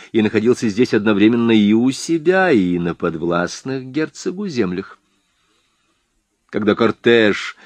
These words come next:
с двумя принцессами достиг долины Соммы после спокойного путешествия через опустошенную Шампань, графиня Эрменгарда сухо выдавила из себя лишь несколько слов. По пути движения кавалькады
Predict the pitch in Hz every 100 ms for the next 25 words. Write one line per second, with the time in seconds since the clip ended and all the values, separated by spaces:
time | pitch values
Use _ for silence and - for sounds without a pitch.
0 | - 104 87 110 110 107 110 107 - 107
1 | 104 - 98 95 95 - 107 90 101 98
2 | 98 98 - - 107 123 135 127 101 -
3 | - - 104 98 101 98 - 104 - 98
4 | 98 95 92 90 85 - 92 - 92 -
5 | 95 85 92 87 87 - 95 - 95 92
6 | 92 90 - 90 87 - 107 131 139 -
7 | _ _ _ 92 92 85 95 92 90 90
8 | 90 104 117 131 151 160 190 196 - -
9 | 95 90 - 147 110 87 87 110 143 -
10 | - 71 120 - - 95 92 87 - 92
11 | - 90 - - 92 90 - _ _ _
12 | _ _ _ _ _ _ _ _ _ -
13 | - - - - 165 185 190 214 202 180
14 | 175 220 196 110 101 101 95 90 - 92
15 | 87 90